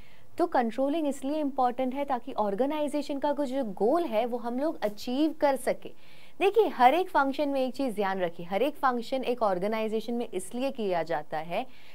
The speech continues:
ताकि ऑर्गेनाइजेशन का गोल अचीव कर पाए। डायरेक्टिंग भी क्यों करते हैं,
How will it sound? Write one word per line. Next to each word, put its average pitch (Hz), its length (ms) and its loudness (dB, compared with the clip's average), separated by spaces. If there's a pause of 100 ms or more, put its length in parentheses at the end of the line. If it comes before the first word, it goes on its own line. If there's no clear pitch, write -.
(120)
ताकि 269 200 2
ऑर्गेनाइजेशन 240 760 2
का 294 100 0
गोल 202 320 2
अचीव 202 300 -2
कर 147 140 -2
पाए। - 220 -8
डायरेक्टिंग 330 500 4
भी 349 100 6
क्यों 311 160 0
करते 180 340 2
हैं, 165 120 -8